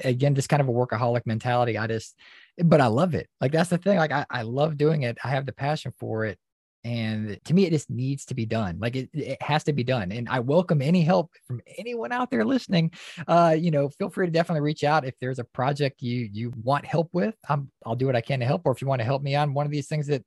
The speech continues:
I've got going on, then I'm all for it. Uh, collaborations is the key. Like, that's the, the child free community is so fragmented that we have to start forming bonds and putting the web together to start gaining traction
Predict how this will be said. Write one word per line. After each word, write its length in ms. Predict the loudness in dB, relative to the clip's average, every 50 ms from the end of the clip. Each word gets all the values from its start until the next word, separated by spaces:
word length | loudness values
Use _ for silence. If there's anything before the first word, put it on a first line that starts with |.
| -6 -6
I've 140 | -4 0
got 180 | 0 0 0 0
going 260 | 0 0 0 0 0
on, 220 | -2 -2 -2 -2 -2
then 340 | -2 -2 -4 -4 -6 -8 -12 _ _ _ _ _ _ -10
I'm 160 | -8 -6 -4 -4
all 100 | -4 -6
for 280 | -6 -6 -6 -6 -6
it. 100 | -6 -10 _ _ _ -4
Uh, 80 | -4 -2 -2 -4
collaborations 920 | -6 -4 0 0 2 2 2 2 2 2 2 2 0 -2 -4 -4 -6 -6 -6
is 180 | -8 -6 -6 -8
the 60 | -10
key. 320 | -10 -8 -6 -6 -6 -4 -4
Like, 140 | -4 -2
that's 160 | -2 -4 -4 -4
the, 80 | -6 -4
the 100 | -4 -2
child 240 | 0 2 2 2 2
free 100 | 2 -2
community 360 | -4 -2 -2 0 0 0 0 -2
is 100 | -2 -2
so 140 | -2 -2 -2
fragmented 760 | -2 -2 0 0 0 0 -2 -2 -2 -2 -4 -4 -6 -10 -14 _ -6
that 200 | -4 -4 -4 -4
we 220 | -4 -2 -2 -2
have 260 | -2 -4 -4 -6 -6
to 80 | -6 -8
start 400 | -6 -2 -2 -2 0 -2 -4 -8 _ _ _ _ _ _ _ _
forming 540 | -4 -2 -2 -2 0 -2 -2 -2 -4 -4 -6 -4
bonds 540 | -4 -2 -2 -2 -2 -4 -4 -6 -8 -12 -14 -12
and 320 | -8 -6 -6 -4 -6 -8 -8 _ _ _ _
putting 360 | -6 -4 -2 -2 -2 -2 -4
the 80 | -4 -4
web 260 | -4 -2 -2 -2 -4 -4
together 600 | -6 -6 -4 -4 -4 -4 -4 -4 -6 -6 -8 -12 _ _ _ _ _ _ _ -12
to 440 | -8 -6 -4 -4 -4 -4 -4 -6 -8
start 540 | -10 -10 -6 -4 -2 -2 -2 -4 -6 -10 -18 _ _ _ _ _ _ -10 -6
gaining 300 | -4 -2 -2 -2 -2 -4
traction 560 | -4 -4 -6 -6 -6 -8 -12 -14 -14 -14 -16